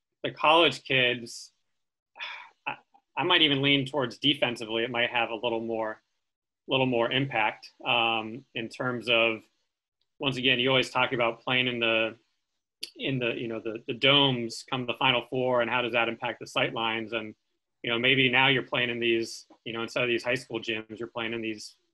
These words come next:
ten, fifteen, twenty thousand arenas that, for the most part, are pretty, pretty silent. Um, so I guess I'm, I'm not gonna really be able to answer,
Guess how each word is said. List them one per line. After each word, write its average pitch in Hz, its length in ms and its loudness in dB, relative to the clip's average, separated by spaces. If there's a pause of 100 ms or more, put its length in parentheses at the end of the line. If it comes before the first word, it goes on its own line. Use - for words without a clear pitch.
(160)
ten, 120 300 -2
fifteen, 120 560 -6
twenty 117 180 -6
thousand 113 340 -4
arenas 117 600 -2
that, 110 280 -2 (1080)
for 135 60 -6
the 117 60 -4
most 147 200 0
part, 131 160 2
are 113 60 -4
pretty, 123 560 -2
pretty 127 180 -2
silent. 120 500 -2 (200)
Um, 113 540 -2 (560)
so 147 340 4 (1600)
I 139 80 -2
guess 135 220 0
I'm, 160 320 -6
I'm 139 80 -2
not 143 160 4
gonna 135 140 2
really 127 260 2
be 135 140 0
able 131 160 0
to - 60 -6
answer, 131 320 -2